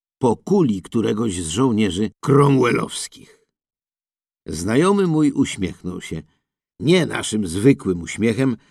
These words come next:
lecz tak, jak się uśmiechano zapewne wiele, wiele lat temu, i mruknął, jak gdyby mówiąc do siebie: "Gadaj pan zdrów,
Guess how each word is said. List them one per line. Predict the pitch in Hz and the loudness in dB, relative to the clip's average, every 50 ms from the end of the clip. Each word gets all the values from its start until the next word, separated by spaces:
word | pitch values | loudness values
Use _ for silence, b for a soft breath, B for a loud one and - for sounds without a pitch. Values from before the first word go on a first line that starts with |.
| b b b b b | b b b b b
lecz | 95 107 - - | -8 -8 -8 -6
tak, | - 147 151 147 - | -4 -4 -4 -2 -2
jak | 131 131 117 87 - | -2 -2 -2 -4 -8
się | - - 127 120 120 113 - - | -6 -2 0 0 -2 -2 -8 -6
uśmiechano | 135 - - - 110 113 104 - 123 127 123 120 | -6 -6 -4 -2 -4 -4 -4 -4 -6 -6 -6 -4
zapewne | 98 113 107 101 117 110 104 110 113 101 | -4 -4 -6 -4 -6 -6 -4 -2 -2 -2
wiele, | 87 95 120 135 127 123 120 110 | -2 0 0 2 2 2 0 -2
wiele | 82 95 113 139 135 123 110 | 0 2 2 2 2 2 0
lat | 110 104 - _ _ | -4 -6 -8 _ _
temu, | - 101 95 87 92 87 b b b b b b b b _ - | -8 -8 -6 -6 -8 -10 b b b b b b b b _ -2
i | 123 123 120 110 | 0 0 0 0
mruknął, | 98 95 101 113 117 127 147 139 139 - - 101 95 82 82 _ _ _ _ _ _ _ _ _ - | -2 -2 -2 2 4 6 4 4 4 0 -6 -6 -6 -6 -8 _ _ _ _ _ _ _ _ _ -14
jak | 101 104 104 92 92 | -10 -10 -10 -10 -8
gdyby | 98 104 107 131 127 131 131 | -6 0 2 2 4 4 6
mówiąc | 131 139 135 147 139 117 | 6 6 6 6 4 4
do | 95 127 113 | 2 0 0
siebie: | - - 123 101 104 92 - _ _ _ _ _ _ _ _ _ _ _ _ - | 2 2 2 2 2 0 -4 _ _ _ _ _ _ _ _ _ _ _ _ -10
"Gadaj | - - 147 143 143 131 123 - | -4 -2 0 0 2 0 0 -2
pan | - 113 110 110 | -2 -4 -4 -4
zdrów, | 101 80 76 95 113 135 107 87 - - - - - | -6 -8 -4 -2 0 0 0 -2 -10 -18 -20 -20 -20